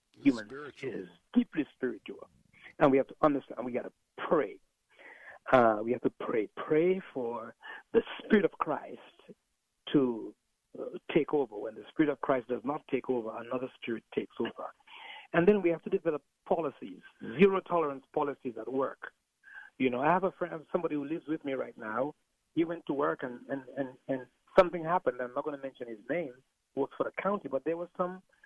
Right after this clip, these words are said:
Speaker 2: something that's clearly racist. So we have to have a zero tolerance everywhere, especially in institutions of faith. You know,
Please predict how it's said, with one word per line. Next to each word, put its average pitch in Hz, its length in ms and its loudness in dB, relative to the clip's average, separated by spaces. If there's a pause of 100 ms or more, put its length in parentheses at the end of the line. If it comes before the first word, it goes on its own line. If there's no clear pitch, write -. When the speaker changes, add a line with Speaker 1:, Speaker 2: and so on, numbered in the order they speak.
(440)
Speaker 2:
something 175 220 8
that's 156 180 2 (140)
clearly 165 280 0
racist. 160 500 -8 (640)
So 147 80 10
we 139 100 6
have 151 120 0
to 160 80 6
have 147 100 4
a 113 80 -4 (160)
zero 147 240 2 (100)
tolerance 135 360 0 (180)
everywhere, 135 600 -6 (600)
especially 127 440 0 (460)
in 120 160 -6
institutions 143 640 0
of 107 100 -6 (180)
faith. 110 200 4 (920)
You 123 100 2
know, 117 220 -2